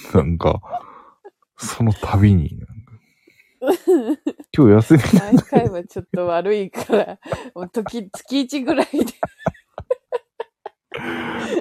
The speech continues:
Speaker 2: もうなんか、ね、
Speaker 1: うん。
Speaker 2: ありそうっすよね。
Speaker 1: <laughs> でもたまにしか言わないんだよ。ほんと数ヶ月に一回ぐらいだよ、そうやって言うの。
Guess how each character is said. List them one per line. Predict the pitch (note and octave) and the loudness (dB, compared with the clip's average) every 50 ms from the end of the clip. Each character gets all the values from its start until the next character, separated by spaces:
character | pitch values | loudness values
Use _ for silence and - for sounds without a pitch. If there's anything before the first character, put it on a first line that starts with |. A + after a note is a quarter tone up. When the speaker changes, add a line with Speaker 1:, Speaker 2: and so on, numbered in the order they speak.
| - - | -6 -6
Speaker 2:
も | - - E2 F2 | -4 -2 0 0
う | D#2+ | 0
な | D#2+ E2 F#2 F2+ | -2 -2 -2 0
ん | F2 D#2+ | -2 -2
か、 | D2+ - - D2+ D2 C#2+ - - _ _ _ _ - - - - - - - _ _ _ _ _ | -4 -4 -2 -2 -2 -2 -4 -8 _ _ _ _ -20 -20 -20 -20 -20 -20 -20 _ _ _ _ _
ね、 | E2+ D#2+ - D3+ | -8 -6 -6 -6
Speaker 1:
う | - - | -8 -10
ん。 | - - - _ _ _ _ _ _ _ _ _ _ _ - | -14 -20 -20 _ _ _ _ _ _ _ _ _ _ _ -4
Speaker 2:
あ | - F2+ F2+ | -2 -2 0
り | F2 | -2
そ | E2+ - - G2 | -2 -2 -2 -2
う | D#2+ | -2
っ | - | -2
す | - - - | -6 -12 -14
よ | - - | -14 -12
ね。 | - F2 F#2+ - _ _ _ _ _ _ _ _ - - - - - - E4+ E4+ - - - _ _ _ F4+ - _ | -12 -14 -14 -16 _ _ _ _ _ _ _ _ -20 -20 -20 -20 -10 -10 -10 -10 -10 -14 -20 _ _ _ -20 -20 _
Speaker 1:
<laughs> | C#4+ B3+ - _ _ _ - C3 - - - - - F#2+ - | -18 -18 -18 _ _ _ -8 -8 -8 -8 -12 -12 -12 -12 -10
で | - F4+ | -8 -6
も | A4 F4+ | -6 -6
た | - - - C#4+ | -8 -10 -12 -6
ま | C4+ D#4 F#4+ | -4 -4 -4
に | A4+ C5+ C5+ | -4 -6 -8
し | - - - | -10 -10 -6
か | - A3+ G3 | -4 -4 -4
言 | F#3 F#3 F#3+ | -4 -6 -8
わ | G3 G#3 | -8 -8
な | G#3+ A3+ A#3 | -10 -10 -12
い | A3+ | -12
ん | F3+ | -10
だ | D#3 | -12
よ。 | D#3+ | -12
ほ | F#3+ A3 | -12 -14
ん | G#3 G#3+ | -16 -16
と | - | -18
数 | A#3 - - B3+ C4 | -18 -14 -14 -12 -10
ヶ | - D#4+ | -8 -8
月 | D4+ C#4+ A#3+ - - D#3+ | -8 -8 -10 -12 -14 -18
に | D#3+ D#3+ | -18 -18
一 | E3+ - _ _ | -18 -20 _ _
回 | F3+ F3+ F#3 F#3 | -10 -10 -8 -8
ぐ | F#3 G3 | -10 -10
ら | G3 F3+ | -10 -12
い | - - | -12 -14
だ | - | -16
よ、 | - - - | -20 -20 -20
そ | - _ F3+ | -20 _ -20
う | D3+ | -20
や | |
っ | - | -16
て | _ B2 G2+ | _ -14 -14
言 | D#2+ E2 G2+ - | -14 -16 -18 -20
う | |
の。 | - - | -20 -20